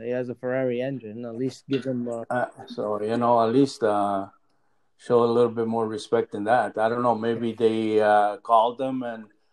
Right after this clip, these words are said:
Speaker 2: I guess they must have done something like that.
Speaker 1: Yeah.
Speaker 2: You know. But we don't know. Anyways, so we're just speculating,
Speaker 1: Yeah.
Speaker 2: uh, just to kill time.
Speaker 1: Exactly.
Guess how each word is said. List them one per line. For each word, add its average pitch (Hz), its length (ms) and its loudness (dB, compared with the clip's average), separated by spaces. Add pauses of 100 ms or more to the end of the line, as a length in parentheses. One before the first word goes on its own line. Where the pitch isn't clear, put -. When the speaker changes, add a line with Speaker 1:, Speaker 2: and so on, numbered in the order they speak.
(120)
Speaker 2:
I 113 100 -8
guess 123 460 -2
they 117 100 -8
must 117 240 -10
have 113 160 -10
done 110 200 -6
something 117 340 -12
like 110 160 -8
that. 123 300 2
Speaker 1:
Yeah. 151 120 -2
Speaker 2:
You 123 60 -4
know. 139 280 -6 (2250)
But 143 180 4
we 156 100 2
don't 147 180 2
know. 147 280 -2
Anyways, 131 420 -6
so 131 120 -10
we're 131 200 -8
just 135 220 -4
speculating, 131 920 0 (240)
Speaker 1:
Yeah. 120 60 -10
Speaker 2:
uh, 117 320 -4
just 123 300 -4
to 139 100 0
kill 120 240 4
time. 117 460 0
Speaker 1:
Exactly. 110 520 -8